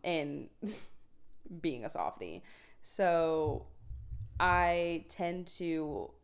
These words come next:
I don't always, but, like, I, how do I describe this? Usually my exes come back, and it's funny the way that works out. But when they come back, I tend to be like, "Oh my God, like, how are you doing?" Like, uh,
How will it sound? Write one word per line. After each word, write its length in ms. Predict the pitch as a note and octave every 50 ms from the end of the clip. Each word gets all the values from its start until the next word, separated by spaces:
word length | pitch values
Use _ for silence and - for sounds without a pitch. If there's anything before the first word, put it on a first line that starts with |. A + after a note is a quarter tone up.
| - - -
I 80 | F#3+
don't 220 | G#3 A3+ A3+ - -
always, 520 | - D3 D3 C#3+ D3 C#3+ D3 D#3+ - -
but, 260 | - E3 F3 C3+ F2+
like, 280 | D3+ C#3+ B2+ - - - _ _ - - - - - - - - - - - - - - _ - - - - - - -
I, 640 | - F#3 F#3 F#3 F#3 F#3 F#3 F#3 F#3 F3+ F3 F3 - - - - - - - - - - - - - - - - - - - - - - - - - - - - - - - - -
how 100 | - G3
do 60 | F#3 -
I 60 | -
describe 340 | - - - - - - -
this? 200 | - G3 - - - - - -
Usually 280 | - A#3 B3 B3+ D4 D#4
my 140 | C#4+ B3+ A3
exes 360 | - C3+ - - - F#3 -
come 200 | - G3 D#3 D3
back, 420 | C3+ C3 A2 - G3 G3+ - - - - - - -
and 80 | F#3
it's 160 | E3+ - - -
funny 520 | - - D3 G2 - - F3+ G3 G#3+ G#3 A3 A3+ - - - -
the 80 | - F3
way 140 | E3 D#3+ D#3+
that 140 | D3+ C#3+ -
works 220 | - - - - -
out. 300 | F3 F#3 F#3 - - - - - - - - - -
But 100 | E3 E3+
when 120 | F3+ F3+
they 80 | E3+ D#3
come 200 | - F#3+ F#3 F#3
back, 540 | G#3 A#3+ B3 G#3+ F3 D#3+ E3+ E3+ - - - - - -
I 120 | F3+ F#3
tend 340 | F#3 F#3+ - G#3 F#3 F#3+ F#3+
to 100 | - G3
be 140 | F#3+ F#3+ F#3
like, 220 | F3+ F#3+ G3 G#3 -
"Oh 120 | D4+ D#4+
my 120 | F4 F4 E4+
God, 260 | - F4+ F4 F4 D#4+
like, 140 | D#4+ D#4+ -
how 160 | C#4+ C#4+ D4+
are 60 | D#4
you 220 | D#4 D#4 D4+ D#4 D#4
doing?" 460 | D#4 D#4+ D#4 D#4 D4+ D4+ D4+ D4+ D4
Like, 260 | C#4 - A#3+ - -
uh, 60 | -